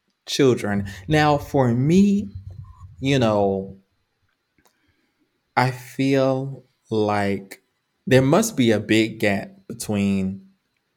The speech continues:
you know, the eleven-year-old and however old this, this older sibling is. And I think as an older sibling,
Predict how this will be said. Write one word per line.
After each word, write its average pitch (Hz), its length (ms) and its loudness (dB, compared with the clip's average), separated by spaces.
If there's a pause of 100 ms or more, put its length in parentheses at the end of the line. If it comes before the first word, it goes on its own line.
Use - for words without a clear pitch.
(560)
you 127 180 0
know, 110 100 4
the 107 160 2
eleven-year-old 104 800 0
and 101 240 -6
however 101 420 -4
old 101 260 -4
this, 101 240 -8 (100)
this 104 160 -6
older 104 320 -8
sibling 101 440 -8
is. 95 380 -8 (540)
And 117 340 2
I 120 120 2
think 151 240 0
as 120 160 0
an 113 200 -6
older 123 680 0 (100)
sibling, 123 800 -2